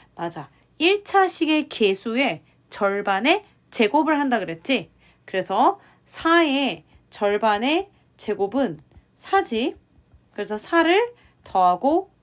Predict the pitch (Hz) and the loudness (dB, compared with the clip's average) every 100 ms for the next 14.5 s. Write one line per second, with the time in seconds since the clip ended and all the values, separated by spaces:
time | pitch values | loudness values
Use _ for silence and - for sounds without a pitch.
0 | - 294 294 254 185 - _ _ - _ | -2 -2 0 -4 -4 -14 _ _ -20 _
1 | 285 220 214 - 349 381 359 415 415 302 | -6 -2 -2 4 4 4 0 2 2 2
2 | 320 208 156 - - - 330 - 294 - | 0 -2 -6 -14 -14 -4 -2 0 -2 -2
3 | 196 196 190 190 311 165 _ _ _ _ | -6 -6 -8 -2 -2 -2 _ _ _ _
4 | 196 208 269 262 254 220 185 214 294 403 | -6 0 0 0 -2 -2 -4 -2 -4 -4
5 | - 220 233 294 254 247 220 202 269 202 | -8 -6 -4 -4 -2 -4 -6 -4 -2 -2
6 | 165 - - 185 - - 311 311 208 202 | -6 -20 -6 -6 -6 -4 -2 -2 -8 -4
7 | 285 233 185 165 160 262 214 - _ _ | -4 -4 -6 -10 -4 -2 -2 -4 _ _
8 | - 254 285 311 302 302 262 202 208 254 | -4 0 2 4 4 2 2 0 0 -4
9 | - 277 269 254 196 214 202 226 330 415 | -2 -2 -2 -4 -8 -6 -4 0 0 -2
10 | _ _ _ 240 247 240 208 185 185 196 | _ _ _ -4 -4 -4 -8 -10 -8 0
11 | 311 359 - _ _ - 175 - 302 381 | 0 0 -6 _ _ -10 -10 -6 -4 -4
12 | _ _ _ - 185 - 170 - _ _ | _ _ _ -18 -16 -12 -12 -14 _ _
13 | _ - 175 180 165 156 254 269 330 320 | _ -14 -10 -6 -6 -4 -4 -2 0 2
14 | 277 170 175 - | 0 -4 -12 -20